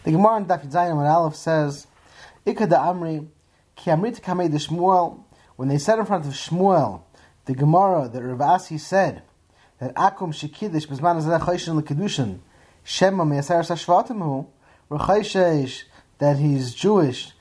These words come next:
and he's from the Aseres Hashvatim, Amar Lahu Lo Yizazu Misham Ad She'asom Oivdi Kochavim Gemurim, that they didn't leave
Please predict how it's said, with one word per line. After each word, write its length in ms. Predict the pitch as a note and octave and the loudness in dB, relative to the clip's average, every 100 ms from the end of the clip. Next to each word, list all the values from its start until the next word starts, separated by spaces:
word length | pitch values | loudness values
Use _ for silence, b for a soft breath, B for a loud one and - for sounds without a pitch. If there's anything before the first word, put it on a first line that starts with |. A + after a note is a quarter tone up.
| b b | b b
and 80 | C3+ | -4
he's 100 | C#3+ | -2
from 100 | D#3+ | 2
the 80 | D3+ | 2
Aseres 300 | C#3 F#3 E3+ | 4 4 4
Hashvatim, 880 | F3+ - F#3+ B3 B3 F#3+ E3+ E3+ F#3 _ b b b b - | 0 2 2 2 0 -6 -6 -8 -12 _ b b b b -8
Amar 220 | C#3+ E3+ | -4 0
Lahu 300 | F3 B3 A3 | 0 2 2
Lo 120 | F#3 | 4
Yizazu 440 | E3 D3+ G#3 B3+ | 4 4 2 2
Misham 420 | A3+ F#3+ F3+ A#3+ A3 | -2 -6 0 2 2
Ad 80 | |
She'asom 480 | G3 E3 A3 G#3+ G3 - - | 0 -4 0 0 -2 -8 -2
Oivdi 260 | G#3 E3+ | 0 0
Kochavim 440 | E3 F3 G#3 F#3+ E3+ | -6 0 0 2 0
Gemurim, 400 | D#3 D3+ G#2 D#2+ - _ b b b b b | 0 0 -2 -10 -18 _ b b b b b
that 240 | C#3+ C3 B2+ | -4 -4 -2
they 180 | C3 | -4
didn't 400 | B2 G#3 A#3+ G3+ | 0 0 2 4
leave 280 | F#3+ F#3+ E3 | 4 2 0